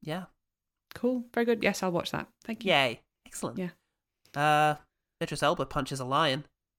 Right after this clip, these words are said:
Speaker 2: In
Speaker 1: in Beast.
Speaker 2: Wonderful.
Speaker 1: Yeah. This
Speaker 2: Good
Speaker 1: is
Speaker 2: for Idris.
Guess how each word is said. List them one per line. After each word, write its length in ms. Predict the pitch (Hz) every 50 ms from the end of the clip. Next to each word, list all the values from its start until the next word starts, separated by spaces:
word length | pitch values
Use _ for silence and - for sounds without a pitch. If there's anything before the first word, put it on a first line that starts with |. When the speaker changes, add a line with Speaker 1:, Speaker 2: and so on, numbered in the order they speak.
| _ _ _ _ _ _ _ _ _ _ _ _ _ _ _ _ _ -
Speaker 2:
In 100 | - 185
Speaker 1:
in 400 | 180 185 147 147 156 160 160 156 _ _ _ _ _ _ -
Beast. 480 | 285 302 285 - - - - - - - - _ _ _ _ _ _ _ _ -
Speaker 2:
Wonderful. 640 | 359 523 539 480 - - 226 185 180 170 175 - _ _ _ -
Speaker 1:
Yeah. 720 | 359 403 403 - - - - - - - 165 143 120 117 - - - - - - - _
This 420 | - 190 214 247 269 - - - - -
Speaker 2:
Good 320 | 156 156 147 143 147 151
Speaker 1:
is 100 | 147 - -
Speaker 2:
for 60 | 165
Idris. 460 | 170 143 - 147 156 - - - -